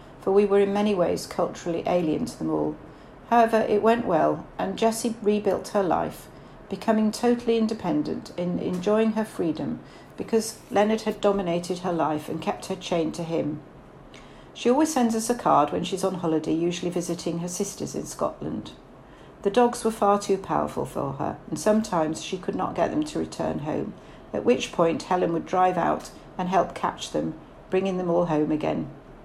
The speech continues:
They were not really getting enough exercise. Jessie had a daughter living in Kirkwall, and later on moved there to join her. Our neighbours on the other side had a small kitchen window through which they could observe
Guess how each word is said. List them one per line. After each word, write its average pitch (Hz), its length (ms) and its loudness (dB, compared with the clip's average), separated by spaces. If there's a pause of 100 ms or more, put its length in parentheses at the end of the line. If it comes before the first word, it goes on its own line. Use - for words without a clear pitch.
(520)
They 202 100 4
were 214 100 4
not 247 180 4
really 196 200 4
getting 180 320 0
enough 170 280 2
exercise. 151 800 -4 (840)
Jessie 240 320 2
had 233 160 2
a 226 60 2
daughter 180 380 4
living 175 240 0
in 175 160 0
Kirkwall, 160 640 -2
and 202 140 2
later 240 340 4
on 156 240 2
moved 175 260 0
there 165 200 0
to - 120 -8
join 151 360 0
her. 147 200 -8 (1600)
Our 185 120 2
neighbours 269 380 0
on 247 100 2
the 226 140 0
other 220 160 2
side 165 360 -4
had 170 120 -4
a 165 40 -8
small 185 300 -2
kitchen 190 400 -4
window 170 420 -2
through 160 240 -6
which - 200 -6
they 175 120 -4
could 180 200 -6
observe 165 560 2